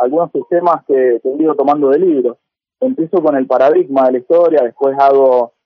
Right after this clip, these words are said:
la escaleta y hago como una diagramación de la historia antes de ponerme a escribir el guión.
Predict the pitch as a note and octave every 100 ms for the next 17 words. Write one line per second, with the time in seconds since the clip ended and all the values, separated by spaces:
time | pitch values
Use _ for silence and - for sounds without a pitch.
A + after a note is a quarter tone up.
0 | _ B2 A#2+ - C#3 E3+ D#3+ C#3+ C3+ B2+
1 | A#2+ A#2 B2 C#3+ D#3 C#3+ B2+ C#3 D3 C#3
2 | C3+ C3+ C3+ B2+ F3 F3 D#3+ C#3 - F3+
3 | F3+ E3 - F3+ G#3 F3+ E3 D3 C3+ C3
4 | D3+ D#3 D3 - C3+ C#3+ D3+ C#3 B2 B2
5 | C3 C3+ A#2+ A2+